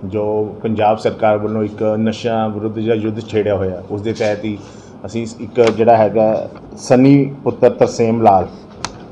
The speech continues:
ਪੁੱਤਰ ਚਮਨ ਲਾਲ, ਜੋ ਪਹਿਲਾਂ ਜੀਰੇ ਦਾ ਰਹਿਣ ਵਾਲਾ ਸੀ, ਹੁਣ ਇਹ ਮੋਗੇ 'ਚ ਇਹਨੇ ਰਿਹਾਇਸ਼ ਲਈ ਹੋਈ ਸੀ ਤੇ ਇੱਥੇ ਰਹਿ ਕੇ ਇਹ ਨਸ਼ੇ ਦਾ ਕਾਰੋਬਾਰ ਇਹਨੇ ਸ਼ੁਰੂ ਕੀਤਾ ਹੋਇਆ ਸੀ।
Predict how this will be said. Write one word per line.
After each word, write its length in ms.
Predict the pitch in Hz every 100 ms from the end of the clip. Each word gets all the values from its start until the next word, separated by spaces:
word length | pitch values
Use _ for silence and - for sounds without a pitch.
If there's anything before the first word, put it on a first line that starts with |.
| -
ਪੁੱਤਰ 260 | - 117 127
ਚਮਨ 380 | - 120 117 113
ਲਾਲ, 180 | 110 104
ਜੋ 140 | 117
ਪਹਿਲਾਂ 320 | 113 113 123
ਜੀਰੇ 280 | 113 113 110
ਦਾ 100 | 113
ਰਹਿਣ 180 | 113 120
ਵਾਲਾ 200 | 127 120
ਸੀ, 200 | 120 110
ਹੁਣ 160 | 110 113
ਇਹ 260 | 110 113 113
ਮੋਗੇ 400 | 113 107 101 113
'ਚ 100 | 117
ਇਹਨੇ 380 | 117 110 117
ਰਿਹਾਇਸ਼ 300 | 120 120 95
ਲਈ 160 | 107 110
ਹੋਈ 160 | 107 107
ਸੀ 180 | 120
ਤੇ 100 | 113
ਇੱਥੇ 220 | 117 113 110
ਰਹਿ 140 | 104
ਕੇ 200 | 101 107
ਇਹ 60 | 113
ਨਸ਼ੇ 280 | 107 - 104
ਦਾ 120 | 104
ਕਾਰੋਬਾਰ 360 | 104 98 98
ਇਹਨੇ 180 | 98 104
ਸ਼ੁਰੂ 220 | 101 107
ਕੀਤਾ 240 | 98 101 95
ਹੋਇਆ 220 | 87 87
ਸੀ। 180 | -